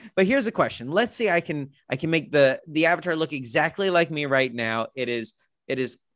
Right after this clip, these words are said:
photorealistic. There's no uncanny valley. Will it change my behavior, theoretically, if it's so similar to me that there's nothing to kind of,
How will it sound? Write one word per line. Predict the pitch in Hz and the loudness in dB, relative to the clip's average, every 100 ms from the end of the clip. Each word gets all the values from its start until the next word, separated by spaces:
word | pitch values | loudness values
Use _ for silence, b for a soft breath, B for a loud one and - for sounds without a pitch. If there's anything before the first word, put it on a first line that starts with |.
| _ | _
photorealistic. | 165 170 175 170 160 151 151 151 - 160 151 - | 4 8 6 6 2 2 2 0 -2 0 0 -2
There's | 120 110 | -6 -4
no | 127 139 147 151 | -2 2 4 2
uncanny | 139 143 135 135 131 127 | 0 -4 -4 -4 -4 -2
valley. | 113 107 101 101 101 98 _ b b b _ _ _ | 2 2 2 0 -2 -10 _ b b b _ _ _
Will | 110 123 214 | -4 0 2
it | 254 185 | 2 -2
change | - 175 190 185 | -4 -2 -2 -4
my | 165 160 | -2 0
behavior, | 117 131 139 185 175 110 53 - _ _ _ - - - - - | 2 0 0 -2 -2 -4 -6 -14 _ _ _ -20 -20 -20 -20 -2
theoretically, | 160 139 147 175 175 110 98 85 - _ _ _ _ _ - | 2 6 6 4 0 -4 -4 -6 -14 _ _ _ _ _ 2
if | 147 151 | 4 4
it's | 143 - | -2 -4
so | - 175 170 | 2 4 4
similar | - 175 175 156 | 0 -4 -2 -4
to | 139 | -6
me | 135 139 139 139 | -4 -2 -2 0
that | 131 131 127 | 0 0 0
there's | 139 135 | -4 -2
nothing | 147 147 147 139 131 | -2 -2 -6 -8 -8
to | - | -12
kind | - 139 131 | -6 -4 -2
of, | 123 | -4